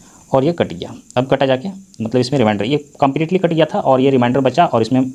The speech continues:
जब हम लोगों ने ज़ीरो लगाया तब जाके ये पूरी तरह से कटा। तो अब जो है यहाँ point कहाँ है, यहाँ पे है।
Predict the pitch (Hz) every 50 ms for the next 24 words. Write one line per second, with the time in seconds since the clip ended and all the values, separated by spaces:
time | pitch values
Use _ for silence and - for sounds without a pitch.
0 | - - 202 120 123 - 147 127 123 127 131 131 110 107 110 120 131 131 127 120
1 | 127 - - - - - - - - _ _ _ _ - 175 156 143 139 135 147
2 | 147 190 190 - - 127 123 127 131 131 - - - - - 87 - - - -
3 | _ _ _ _ _ _ _ - - - 156 165 165 156 156 151 165 170 151 143
4 | 143 - 151 147 - - 147 147 151 147 165 160 117 110 98 - 101 95 95 -
5 | - 82 98 104 120